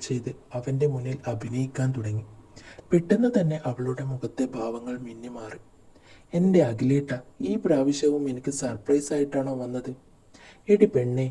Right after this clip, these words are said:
ഇങ്ങനെ വന്നാലല്ലേ നിന്റെ മുഖത്തെ ഞെട്ടൽ എനിക്ക് കാണാൻ കഴിയും." അവൻ്റെ ആ സംസാരം കേട്ട് ആര്യ മനസ്സിൽ ഒന്ന് ആലോചിച്ചു.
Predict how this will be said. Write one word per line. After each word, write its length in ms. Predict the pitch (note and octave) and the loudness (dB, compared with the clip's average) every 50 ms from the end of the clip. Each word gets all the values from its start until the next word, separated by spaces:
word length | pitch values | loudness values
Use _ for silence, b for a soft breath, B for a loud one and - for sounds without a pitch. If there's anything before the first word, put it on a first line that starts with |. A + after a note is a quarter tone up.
| C3 - - | -4 -4 0
ഇങ്ങനെ 380 | D3 D#3 E3+ F3 F#3 F#3 F3+ | 4 4 6 6 6 4 4
വന്നാലല്ലേ 720 | E3 D3 C3 B2 B2 B2+ C3+ C#3 C#3 C3 B2+ A#2+ B2 C3 B2+ | 4 2 0 -2 -4 -6 -6 -4 -4 -4 -6 -6 -6 -8 -8
നിന്റെ 300 | A#2+ A#2 A#2 A#2 A#2 C3 | -8 -8 -10 -8 -6 -4
മുഖത്തെ 420 | C3 B2+ A#2+ - - - - D3 C3 | -4 -4 -6 -8 -10 -6 -2 -2 -2
ഞെട്ടൽ 400 | B2+ B2+ A#2 A2 - - - C3 C3+ | -2 -4 -10 -14 -12 -12 -10 -8 -6
എനിക്ക് 300 | B2+ B2+ B2+ B2 - - - | -6 -6 -8 -10 -10 -10 -10
കാണാൻ 340 | - A#2+ A2 A2 A2+ A#2 A#2+ A#2+ | -10 -10 -8 -8 -8 -10 -12 -12
കഴിയും." 380 | - B2 A#2+ A#2+ A#2+ B2 - - _ _ _ _ _ _ _ _ B B B B B B B | -12 -10 -10 -10 -10 -12 -14 -18 _ _ _ _ _ _ _ _ B B B B B B B
അവൻ്റെ 380 | D#3+ E3 E3+ G3 G3+ G3+ G3+ F3+ D#3+ | 2 2 4 2 2 4 4 4 4
ആ 80 | D3+ D3+ | 4 2
സംസാരം 600 | D3 - D3 C3 B2+ - - C#3 C3 C3+ C#3+ C3+ C3 | 2 0 -2 -2 -2 -2 -2 0 0 0 0 -2 -2
കേട്ട് 300 | C3+ B2+ B2 - - C3+ - B B B B B B | -2 -4 -4 -2 -2 -2 -4 B B B B B B
ആര്യ 320 | C3 B2+ C3 C3 C3 C#3+ C#3+ | -6 -4 -2 -2 0 0 0
മനസ്സിൽ 420 | C#3 C3 B2 A#2+ A#2+ - - C3+ B2+ | 0 -2 -4 -4 -4 -2 -2 -2 -2
ഒന്ന് 260 | A#2+ A#2 A#2+ C3 C3+ B2+ | -2 -2 -2 0 0 0
ആലോചിച്ചു. 540 | A#2+ A#2 A#2+ A#2+ A#2 - - - - - | 0 0 0 -2 -2 -2 -6 -8 -8 -10